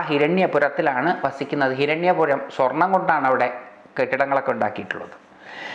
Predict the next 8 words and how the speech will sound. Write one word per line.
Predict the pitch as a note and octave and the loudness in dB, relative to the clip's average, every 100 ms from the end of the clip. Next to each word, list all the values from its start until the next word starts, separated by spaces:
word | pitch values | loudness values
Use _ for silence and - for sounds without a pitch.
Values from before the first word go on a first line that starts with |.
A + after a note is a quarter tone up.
| - A#2+ | -6 2
ജന്മനാ | C3 C#3+ D#3+ E3+ F#3 F#3+ | 4 4 4 6 6 6
തന്നെ | F#3+ G3 F3+ | 4 6 6
അവർ | F3 F3 | 4 4
മഹാശക്തന്മാരും | D#3 E3+ E3+ E3+ - E3 D#3 D3+ D3 D3 C3+ | 4 4 4 0 0 -2 2 4 4 4 0
മഹാസാഹസികന്മാരും | - D3+ F3+ F3+ E3+ D#3+ E3 E3+ D#3 D3+ D3 C#3+ C#3 C3+ | 2 4 4 4 2 2 0 0 0 0 2 2 0 0
സകലേശ്വരനായ | D3 C#3+ E3+ F3+ F3+ G3 F3+ F3+ E3+ E3 E3 - | 2 2 4 2 2 2 4 6 6 6 4 2
ഭഗവാന്റെ | C3+ C#3+ D#3+ E3+ F3+ F3 | 2 4 6 6 4 4
തേജസ്സുകൊണ്ട് | D3+ D#3 F#3+ F#3 - F3 F3 D#3+ | 4 4 4 2 0 2 4 4